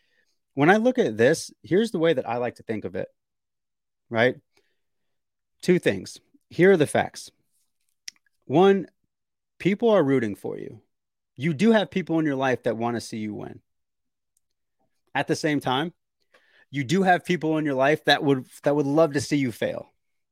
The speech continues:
Right? Because it kinda shows them that they're okay with where they're at because you're doing things and you're failing too.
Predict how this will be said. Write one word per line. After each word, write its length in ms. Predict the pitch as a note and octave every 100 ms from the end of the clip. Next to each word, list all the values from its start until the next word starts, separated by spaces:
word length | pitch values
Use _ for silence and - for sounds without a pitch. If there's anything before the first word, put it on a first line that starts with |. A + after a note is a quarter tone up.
| _ _ _ _ _ _ _ _ _ _ _ _ _ _ -
Right? 180 | B2
Because 260 | C#3+ - F3
it 80 | F#3+
kinda 220 | A#3 A3+
shows 520 | - - G3 F#3 C#3
them 340 | C3+ F3 E3+ D3
that 200 | C3+ C3+
they're 220 | D#3+ E3+
okay 400 | D#3+ - D#3 D#3+
with 240 | C#3+ C#3
where 220 | C3 C#3+
they're 200 | C#3 C#3+
at 260 | E3 F#3 D3
because 720 | C3+ C3 C#3 C3+ A#2 - - -
you're 540 | - A#2+ D3 D#3+ D#3+
doing 340 | C3 D3 D3 C3+
things 340 | D3 C#3 B2
and 100 | B2
you're 100 | B2+
failing 460 | - B2 B2 A#2 G#2+
too. 320 | B2 G#2+